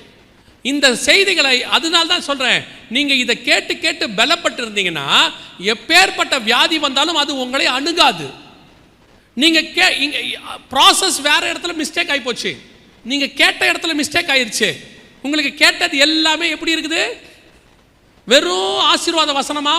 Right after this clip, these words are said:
போயிடுச்சு. அதனுடைய விளைவு நீங்க எடுத்து பாருங்க. எங்க கேட்டாலும் ஆசீர்வாதம், டி வியை திறந்தா ஆசீர்வாதம், அப்புறம் YouTube-க்கு போனா ஆசீர்வாதம்,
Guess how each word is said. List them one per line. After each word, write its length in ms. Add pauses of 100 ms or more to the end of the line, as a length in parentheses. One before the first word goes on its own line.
(120)
போயிடுச்சு. 400 (600)
அதனுடைய 360
விளைவு 320
நீங்க 200
எடுத்து 240
பாருங்க. 300 (380)
எங்க 280
கேட்டாலும் 360
ஆசீர்வாதம், 520 (140)
டி 140
வியை 180
திறந்தா 280 (100)
ஆசீர்வாதம், 500 (260)
அப்புறம் 320
YouTube-க்கு 480
போனா 180
ஆசீர்வாதம், 600